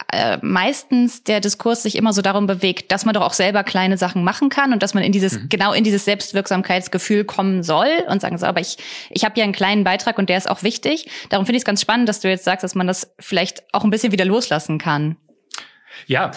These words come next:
Speaker 2: also i-, ich will nicht sagen, dass es nicht wichtig ist,
Speaker 1: Mhm.
Speaker 2: im Gegenteil, also jede,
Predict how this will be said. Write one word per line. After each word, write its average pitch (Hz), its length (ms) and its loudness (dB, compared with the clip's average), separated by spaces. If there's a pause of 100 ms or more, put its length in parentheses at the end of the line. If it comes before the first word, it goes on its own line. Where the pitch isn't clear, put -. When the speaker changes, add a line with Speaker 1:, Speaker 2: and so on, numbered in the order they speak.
(160)
Speaker 2:
also 135 360 -2 (280)
i-, 175 160 0
ich 151 140 -2
will 170 80 2
nicht 185 120 0
sagen, 165 240 0
dass 131 120 0
es 135 180 -2
nicht 131 280 -2
wichtig 180 340 0
ist, 240 120 2
Speaker 1:
Mhm. 233 80 2
Speaker 2:
im - 20 2
Gegenteil, 131 400 0
also 107 160 -2
jede, 147 560 -2